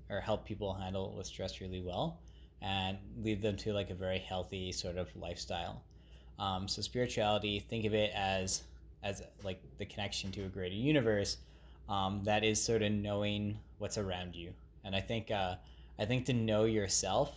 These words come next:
um, you also have to be connected with others. I don't think, uh, we can really discover who we are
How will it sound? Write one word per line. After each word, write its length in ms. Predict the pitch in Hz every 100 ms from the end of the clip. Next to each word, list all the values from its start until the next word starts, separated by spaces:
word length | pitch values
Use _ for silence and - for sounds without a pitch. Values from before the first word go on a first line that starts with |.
| -
um, 360 | 95 92 95
you 120 | 98
also 300 | 92 107 107 107
have 200 | 107 104
to 100 | 101
be 140 | 101
connected 480 | - 104 95 - 95
with 160 | 92
others. 320 | 87 87 90 92
I 60 |
don't 220 | 92 101
think, 300 | 92 107 98 101
uh, 340 | 95 92 95 - - - - - -
we 180 | 113 110
can 340 | - 110 107
really 280 | 107 107 104
discover 640 | 101 - - 107 104 107
who 200 | 104 107
we 300 | 98 101 107
are 400 | 113 120 135 160